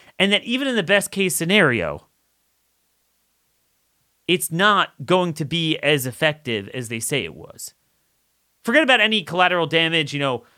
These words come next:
side effects or whatever, or deaths. Just in terms of efficacy.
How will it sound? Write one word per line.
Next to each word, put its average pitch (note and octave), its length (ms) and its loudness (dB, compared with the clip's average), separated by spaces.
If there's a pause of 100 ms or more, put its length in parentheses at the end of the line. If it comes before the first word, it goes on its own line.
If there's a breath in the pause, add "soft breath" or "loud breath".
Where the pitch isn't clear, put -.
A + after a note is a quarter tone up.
(220 soft breath)
side F3 260 2
effects D3+ 340 0
or C3+ 100 -2
whatever, C#3 400 2
or A2+ 40 -2
deaths. C#3+ 480 0 (880)
Just B3 200 -2
in G3 100 -10
terms E3 420 -2
of D3 160 0
efficacy. B2+ 640 -6